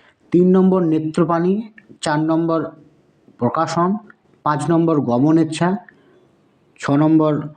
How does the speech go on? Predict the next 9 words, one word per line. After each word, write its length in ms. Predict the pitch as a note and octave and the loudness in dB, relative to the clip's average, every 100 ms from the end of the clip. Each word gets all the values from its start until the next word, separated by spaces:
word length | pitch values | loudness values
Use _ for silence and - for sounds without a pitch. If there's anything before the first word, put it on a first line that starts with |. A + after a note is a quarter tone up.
| _ _ _ _ F#2+ | _ _ _ _ 0
গমন, 540 | A#2+ C#3+ E3 G3 G#3+ - _ | 2 4 4 2 -2 -8 _
সাত 280 | - D3+ C#3+ | -10 -6 -2
নম্বর 520 | D3 D#3+ D#3+ D#3 C3+ C3+ - _ _ _ _ | 0 2 2 0 -4 -10 -18 _ _ _ _
সভাবসতি, 920 | - A#2 A2 E3 E3 D3+ D3+ F3+ A3+ A3 - _ _ _ _ _ _ - | -4 -2 0 -2 0 0 2 2 0 -2 -18 _ _ _ _ _ _ -8
আট 240 | C#3 C3 E3 | -4 -2 0
নম্বর 280 | E3 D#3+ | 0 0
আগমন, 600 | C#3 A#2+ C#3 D#3 E3+ F#3 - - _ _ - | 0 -2 0 2 2 0 -6 -12 _ _ -2
ন 160 | C3 C#3+ | 0 2
নম্বর 500 | D3 D3 C#3 C3 | 4 4 2 -2